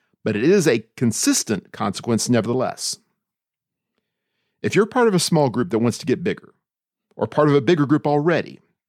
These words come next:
make sure you fulfill Jesus' word in John thirteen thirty-five.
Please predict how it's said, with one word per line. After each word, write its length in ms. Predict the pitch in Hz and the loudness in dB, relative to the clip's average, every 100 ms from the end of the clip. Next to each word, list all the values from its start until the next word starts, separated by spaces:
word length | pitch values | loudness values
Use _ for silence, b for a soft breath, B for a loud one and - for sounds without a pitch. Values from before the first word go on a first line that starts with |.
| _ _ _ _ | _ _ _ _
make 240 | 95 151 180 | 0 0 0
sure 400 | - - 226 117 | 0 2 2 2
you 220 | 117 139 | 0 0
fulfill 460 | - 123 180 151 | 0 0 2 2
Jesus' 420 | 113 135 127 127 151 | 0 -2 -2 -4 -2
word 320 | 175 107 90 | 0 0 -2
in 240 | 104 113 | 0 0
John 260 | 104 127 127 | 2 0 0
thirteen 400 | 131 123 131 117 | -2 -2 -2 0
thirty-five. 640 | 123 117 135 98 - _ | 0 0 -2 -2 -6 _